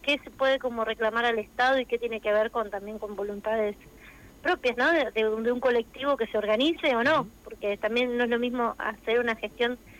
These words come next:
Speaker 1: de un pedido organizado que individualidades, o bueno.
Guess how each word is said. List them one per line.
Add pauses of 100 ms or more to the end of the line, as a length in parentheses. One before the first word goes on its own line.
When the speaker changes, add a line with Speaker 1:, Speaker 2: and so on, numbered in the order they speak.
(320)
Speaker 1:
de
un
pedido
organizado
que
individualidades, (120)
o
bueno.